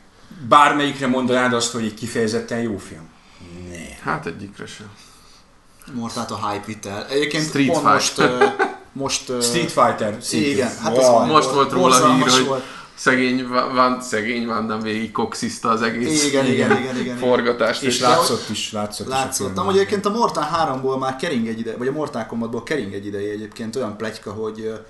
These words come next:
Speaker 3: elkezdődött valami mozgolódás, hogy csinálnak egy harmadik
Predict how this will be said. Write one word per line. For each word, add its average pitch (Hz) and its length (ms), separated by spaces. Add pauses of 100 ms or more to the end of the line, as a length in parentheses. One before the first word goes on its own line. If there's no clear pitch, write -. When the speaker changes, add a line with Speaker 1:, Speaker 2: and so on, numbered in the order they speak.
(160)
Speaker 3:
elkezdődött 110 540
valami 104 260
mozgolódás, 95 720
hogy - 80
csinálnak 90 420
egy - 140
harmadik - 360